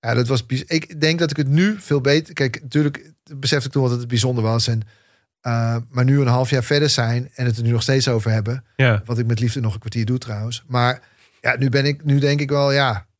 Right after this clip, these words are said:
Speaker 1: dat is wel uniek. Dat heb ik op dat moment ook wel beseft, hoor. En ik heb
Speaker 2: Ja.
Speaker 1: best wel toen we daar zaten gedacht van, ja, we gaan die man waarschijnlijk niet vaker horen. En ik zit nu met hem. Kijk, het is uiteindelijk ook werk en je moet het doen. Het hoort erbij, het is belangrijk, maar het is ook gewoon heel leuk. Eh, maar de, hoe dat, dus hoe het denk ik kwam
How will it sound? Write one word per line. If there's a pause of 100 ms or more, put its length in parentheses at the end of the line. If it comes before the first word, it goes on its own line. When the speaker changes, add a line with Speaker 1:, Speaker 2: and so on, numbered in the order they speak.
(120)
Speaker 1:
dat
is
wel
uniek.
Dat (240)
heb
ik
op
dat
moment
ook
wel
beseft,
hoor.
En
ik
heb
Speaker 2:
Ja.
Speaker 1:
best
wel
toen
we
daar
zaten
gedacht
van,
ja, (840)
we
gaan
die
man
waarschijnlijk
niet
vaker
horen.
En
ik
zit
nu
met
hem.
Kijk, (220)
het
is
uiteindelijk
ook
werk
en
je
moet
het
doen.
Het
hoort
erbij,
het
is
belangrijk,
maar (640)
het
is
ook
gewoon
heel
leuk. (560)
Eh, (100)
maar
de,
hoe
dat,
dus
hoe
het
denk
ik
kwam